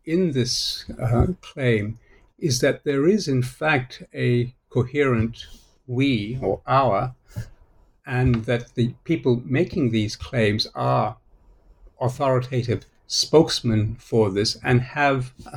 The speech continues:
um, both the right, um, and the, the understanding to, to say, you know, who we are, what our culture is, and, uh, who does or does not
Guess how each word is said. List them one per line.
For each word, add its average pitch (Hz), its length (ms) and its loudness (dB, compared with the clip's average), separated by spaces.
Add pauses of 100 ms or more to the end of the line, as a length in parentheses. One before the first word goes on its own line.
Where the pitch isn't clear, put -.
um, 123 380 2 (480)
both 117 260 4
the 110 100 -8
right, 120 420 -2 (320)
um, 113 720 0 (440)
and 135 580 0 (160)
the, 123 400 0
the 123 120 2
understanding 120 920 0
to, 117 340 0 (140)
to 120 100 -2
say, 120 460 0 (420)
you - 80 4
know, - 140 4 (380)
who 151 260 0
we 135 320 2
are, 110 440 0
what 123 280 0
our 135 300 2
culture 117 640 0
is, 107 480 0 (180)
and, 110 440 2 (380)
uh, 113 200 2 (140)
who 123 280 6 (200)
does 127 300 2
or - 160 -6
does 120 280 -2
not 131 340 0